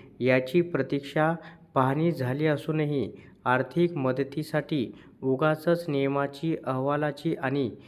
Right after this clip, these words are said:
मंजूर प्रक्रियेची आडमुठी अट लादून प्रकरणे प्रलंबित ठेवली जात असल्याचं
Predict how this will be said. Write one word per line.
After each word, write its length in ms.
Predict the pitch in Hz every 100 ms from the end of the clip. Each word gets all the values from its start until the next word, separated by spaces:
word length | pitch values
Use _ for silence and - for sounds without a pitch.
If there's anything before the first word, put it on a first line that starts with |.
| - -
मंजूर 440 | 131 131 139 170 175
प्रक्रियेची 760 | 170 139 143 139 139 - 156 - 135
आडमुठी 540 | 135 139 143 143 165 - -
अट 300 | 147 151 - - - - -
लादून 520 | 127 131 131 151 175
प्रकरणे 580 | 175 151 139 147 147 165
प्रलंबित 600 | 165 139 135 143 156 165 160
ठेवली 340 | 135 135 147 143
जात 260 | 143 139
असल्याचं 560 | 139 139 143 139 139